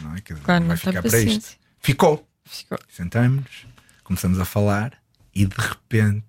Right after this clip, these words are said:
Speaker 1: eu, tipo, tá qua-, eu, eu vejo que o tempo está quase a acabar. Tipo, faltavam para aí cinco minutos e ele levanta-se
Speaker 2: E vai embora.
Speaker 1: com, com, com a esposa e com o, o grupo e saiu e eu assim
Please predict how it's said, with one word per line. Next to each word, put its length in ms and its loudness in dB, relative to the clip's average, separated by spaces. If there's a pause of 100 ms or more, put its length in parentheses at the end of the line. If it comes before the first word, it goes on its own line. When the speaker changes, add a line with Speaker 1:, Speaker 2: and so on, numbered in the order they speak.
(1500)
Speaker 1:
eu, 220 2 (260)
tipo, 180 0 (300)
tá 220 -2
qua-, 300 2
eu, 160 4
eu 100 2
vejo 200 4
que 80 0
o 20 0
tempo 220 0
está 200 0
quase 460 2
a 40 4
acabar. 560 -2 (340)
Tipo, 140 -12
faltavam 280 2
para 100 -2
aí 40 0
cinco 340 0
minutos 560 2
e 100 -4
ele 120 0
levanta-se 960 0
Speaker 2:
E 20 4
vai 160 0
embora. 260 4
Speaker 1:
com, 260 4
com, 520 2
com 100 -8
a 40 -2
esposa 580 2
e 40 2
com 180 0 (180)
o, 320 -4
o 40 0
grupo 360 2 (580)
e 120 4
saiu 640 2 (600)
e 100 -2
eu 80 4
assim 340 -4